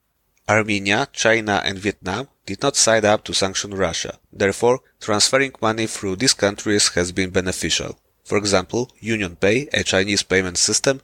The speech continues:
has become an alternative to Western payment systems. Some fraudsters favor using decentralized cryptocurrency exchanges, while others have even discussed purchasing gold.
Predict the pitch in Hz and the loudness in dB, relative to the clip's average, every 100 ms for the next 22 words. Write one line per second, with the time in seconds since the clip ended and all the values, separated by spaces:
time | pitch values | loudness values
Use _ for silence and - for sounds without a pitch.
0 | _ 117 104 110 - 135 131 73 107 107 | _ -2 0 -4 -2 -2 0 -2 -2 -2
1 | 101 110 - 135 131 127 - 127 - 95 | -4 -4 2 2 2 -2 -2 -6 -6 -2
2 | 110 - 117 107 95 95 95 95 - 90 | 0 2 -2 0 0 0 -2 0 0 0
3 | - - - - - _ _ _ - 127 | -2 -6 -8 -8 -8 _ _ _ -2 0
4 | 139 120 120 - 117 117 - 110 107 110 | 2 0 0 2 2 2 2 2 4 2
5 | 107 104 104 98 98 - 107 104 104 98 | 0 -2 -2 -2 0 0 0 0 4 4
6 | 98 - 98 98 - 95 95 - 92 - | 4 -2 -4 -6 0 0 2 0 -2 -2
7 | - 87 85 98 107 - 95 92 - 117 | -4 -4 -4 -8 -8 -10 -4 -2 0 0
8 | 113 110 - 104 - 101 104 95 90 - | 2 0 0 -2 -2 -2 -2 0 -2 2
9 | 98 95 - 104 - 98 95 92 95 85 | 2 2 -2 -4 -2 -4 -4 -6 -4 -4